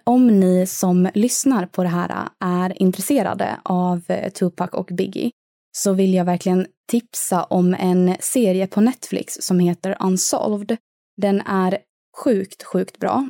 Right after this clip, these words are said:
och den handlar om de här två mordfallen och är inspirerad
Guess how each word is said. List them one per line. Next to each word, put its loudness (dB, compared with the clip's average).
och -4
den 2
handlar 2
om 0
de 0
här 0
två -2
mordfallen -2
och -6
är 0
inspirerad 0